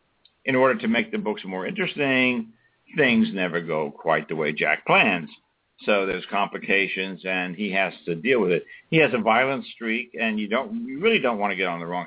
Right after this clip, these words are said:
side of him or hurt somebody that he cares about,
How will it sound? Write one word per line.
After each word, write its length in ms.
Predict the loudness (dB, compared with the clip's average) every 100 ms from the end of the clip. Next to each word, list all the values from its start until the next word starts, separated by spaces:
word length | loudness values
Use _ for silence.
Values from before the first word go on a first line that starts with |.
| -2
side 240 | 2 2
of 80 | 0
him 220 | -4 -8 -10 _ _ _ -6
or 100 | -2
hurt 260 | 0 -2 0
somebody 440 | 2 4 4 4 4
that 180 | 0 -4
he 160 | -10 -4
cares 260 | 0 0 -2
about, 360 | -6 -6 -6